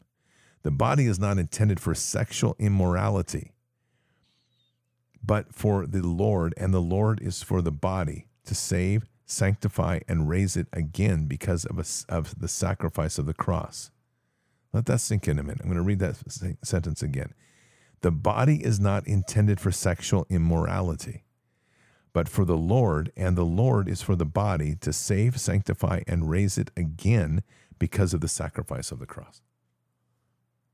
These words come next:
Our bodies are being used. I was talking to somebody tonight who has a,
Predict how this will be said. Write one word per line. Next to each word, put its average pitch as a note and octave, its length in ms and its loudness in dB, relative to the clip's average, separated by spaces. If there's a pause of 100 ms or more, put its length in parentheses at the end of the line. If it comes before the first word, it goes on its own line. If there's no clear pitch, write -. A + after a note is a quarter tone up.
(760)
Our A2+ 120 2
bodies B2 340 2
are G#2+ 60 4
being G2 240 2
used. G2+ 260 0 (220)
I - 40 0
was G2+ 120 2
talking G#2+ 260 2
to F#2+ 80 2
somebody G2 320 2
tonight F#2+ 400 2 (180)
who - 100 -2
has F2+ 140 0
a, D#2 220 0